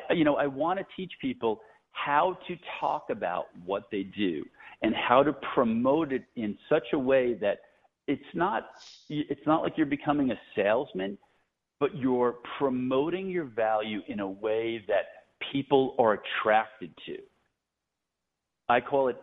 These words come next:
invitational sales. Just, if you just explain to people what you do and how what you do helps them, and there's a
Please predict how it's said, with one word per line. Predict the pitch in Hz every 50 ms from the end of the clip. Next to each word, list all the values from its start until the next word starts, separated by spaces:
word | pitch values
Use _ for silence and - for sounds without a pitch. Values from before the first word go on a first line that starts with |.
| - -
invitational | 147 151 151 143 127 139 - - - 131 131 127 - - 123 107 95 - - -
sales. | 90 85 80 76 69 - - _ _ - - - _ -
Just, | 113 151 208 220 - - - - _ _ -
if | 156 147 127 - 151
you | 175 214 226 208
just | - 208 196 202 - -
explain | 156 - - - - - - _ 143 139 139 151 160 170 180 190 180 - -
to | - 131 -
people | - - 139 127 - - 98 92 87 - - - - -
what | - 107 104 117 131 151 - - 160
you | 170 175
do | 151 127 127 120 110 107 104 104 98 - _ _ _ _ _ -
and | 107 104 104 - - - - - - -
how | 160 180 190 185 160 120 101 95 92 90 87 - _ _ _ _
what | 95 101 107 127 131 - -
you | 147 139 131
do | 110 117 117 104
helps | - - - 107 113 123 - - - _ -
them, | 165 170 180 185 190 196 - _ _ _ _ _ _ _ _ 127
and | 127 139
there's | 151 180 196 190
a | 185 165